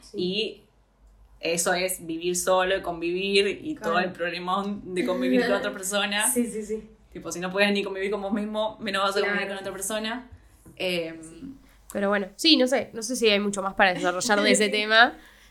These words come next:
Speaker 1: pero es como que lo había pensado esto de que antes capaz siento que era de otra manera y ahora se fue como llevando todo más hacia eso.
Speaker 2: Claro, porque esto hablabas de, de,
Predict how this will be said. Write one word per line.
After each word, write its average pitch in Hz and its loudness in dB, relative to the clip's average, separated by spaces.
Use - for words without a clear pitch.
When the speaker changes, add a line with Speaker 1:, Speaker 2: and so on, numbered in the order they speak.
Speaker 1:
pero 196 2
es 220 0
como 208 -2
que 202 -2
lo 196 2
había 220 6
pensado 208 -2
esto 208 -4
de 202 -4
que 190 4
antes 214 6
capaz 196 -2
siento 202 -4
que 196 -6
era 202 0
de 196 0
otra 196 0
manera 190 0
y 185 -6
ahora 185 -4
se 196 -10
fue 185 -6
como 175 -6
llevando 202 6
todo 196 -4
más 185 -2
hacia 190 -8
eso. 175 -6
Speaker 2:
Claro, 208 8
porque 185 -4
esto 262 2
hablabas 226 6
de, 180 -4
de, 165 -6